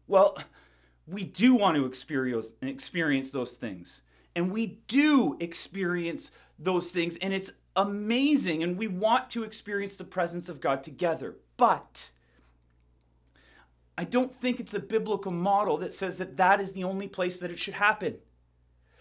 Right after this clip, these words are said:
I think that as we take steps towards having physical gatherings, the picture that I want to give you is that they, that, that our physical gatherings should be like the cherry on top of your ice cream sundae.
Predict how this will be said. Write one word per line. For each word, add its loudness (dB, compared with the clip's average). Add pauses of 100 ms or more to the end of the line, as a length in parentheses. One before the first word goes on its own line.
(140)
I 8
think 4
that 4
as 8
we -2 (180)
take -2
steps 2
towards 4
having 2
physical -4
gatherings, 2
the 0
picture -4
that 2
I 4
want -2
to -2 (180)
give 2
you -2 (360)
is -2
that 2
they, 4 (260)
that, 0 (140)
that 2
our 8
physical 0
gatherings 4
should -2
be -2
like 2
the 0
cherry 2 (180)
on 2
top 4
of -6
your 2
ice 0
cream -2
sundae. 0